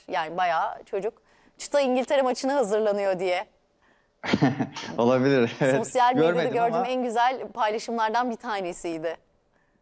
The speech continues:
Speaker 2: Güzel bir paylaşım olmuş. Hakikaten, e,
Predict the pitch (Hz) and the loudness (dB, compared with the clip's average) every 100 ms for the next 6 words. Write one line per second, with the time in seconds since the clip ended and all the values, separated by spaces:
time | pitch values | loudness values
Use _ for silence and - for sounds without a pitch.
0 | _ _ _ _ _ _ _ _ _ 113 | _ _ _ _ _ _ _ _ _ -4
1 | 117 147 147 - - 123 - 113 107 104 | 0 0 0 -12 -6 -6 0 0 0 -4
2 | 120 117 143 - 123 117 127 156 160 - | -2 0 -2 -4 -4 -2 0 0 -2 0
3 | 131 127 127 | 2 4 2